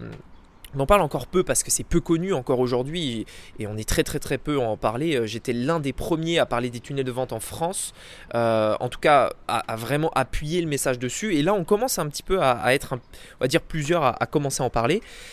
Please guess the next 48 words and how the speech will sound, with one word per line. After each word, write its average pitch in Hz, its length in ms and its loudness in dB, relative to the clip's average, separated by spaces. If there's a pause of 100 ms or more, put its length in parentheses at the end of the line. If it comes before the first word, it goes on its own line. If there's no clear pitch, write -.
(200)
Et, 139 340 4 (580)
et, 131 240 0
euh, 123 200 4 (100)
et 143 80 4
en 151 80 2
fait, 262 200 2
par 143 160 0
rapport 208 220 -2
au 165 80 2
tunnel 160 320 -2
de 135 100 0
vente, 165 420 -6 (400)
euh, 127 240 0
ce - 120 -4
que 180 120 -2
je 147 100 -4
veux 160 60 -2
dire, 190 160 -6
c'est - 160 -2
que 143 260 -6
c'est, - 540 -2
c'est - 260 0
l'un 214 220 -2
des 170 120 0
métiers 185 440 -4
aujourd'hui 147 500 -2
qui 151 280 -4
est 214 340 -4 (160)
sur - 260 -6
Internet 147 500 -4
en 123 120 -6
termes 135 320 -4
de, 110 160 -4
de 107 100 -8
consulting, 151 680 -6
et 135 80 -4
cetera, 156 320 -4
qui, 147 300 -10 (280)
qui 143 140 -6
va 170 160 2
vous 147 100 -8
rapporter 147 400 -2
le 147 100 -2
plus. - 380 -6 (400)
Euh, 123 120 0
c'est 180 180 2
une 180 100 0
compétence 226 720 -2